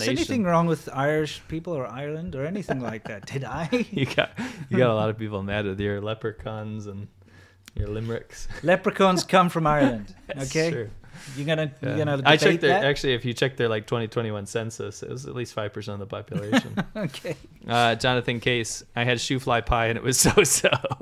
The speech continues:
Speaker 1: It was pretty
Speaker 2: Nice.
Speaker 1: good.
Speaker 2: Yeah, I like it.
Speaker 1: Uh, by the way, this story is important since my girlfriend is from Xi'an.
Speaker 2: Oh, excellent.
Speaker 1: That's
Speaker 2: Yeah.
Speaker 1: good.
Speaker 2: We're going to talk a lot about that, don't you worry.
Speaker 1: Uh,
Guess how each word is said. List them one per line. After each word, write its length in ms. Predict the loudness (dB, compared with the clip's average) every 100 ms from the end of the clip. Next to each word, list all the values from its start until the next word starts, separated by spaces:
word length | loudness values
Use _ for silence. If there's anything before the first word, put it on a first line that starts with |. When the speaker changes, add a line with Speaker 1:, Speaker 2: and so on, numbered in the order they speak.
| -10 -6 -2 2 2 6
Speaker 1:
It 80 |
was 140 | 6 8
pretty 160 | 8 8 6
Speaker 2:
Nice. 100 | 4
Speaker 1:
good. 80 | 2
Speaker 2:
Yeah, 300 | 2 2 -2 -10
I 80 | -10
like 160 | -8 0
it. 60 |
Speaker 1:
Uh, 280 | 4 6 4
by 160 | 4 4
the 80 | 4
way, 100 | 2
this 160 | 0
story 380 | 0 2 2 2 0
is 180 | 0 0
important 520 | -2 0 0 -2 -4
since 180 | -6 -6
my 80 | -4
girlfriend 420 | -4 -4 -6 -8
is 80 | -8
from 220 | -8 -8
Xi'an. 520 | -8 -8 -6 -6 -8 -10 -4
Speaker 2:
Oh, 120 | -2
excellent. 400 | -4 -6 -12 -10
Speaker 1:
That's 160 | -10 -8
Speaker 2:
Yeah. 60 |
Speaker 1:
good. 160 | -10 -8
Speaker 2:
We're 160 | -6
going 220 | -4 -4 -4
to 120 | -6
talk 240 | -4 -4
a 20 | -4
lot 160 | -4
about 260 | -6 -10 -10
that, 160 | -14 -12
don't 220 | -12 -8
you 60 |
worry. 100 | -6
Speaker 1:
Uh, 240 | -4 -4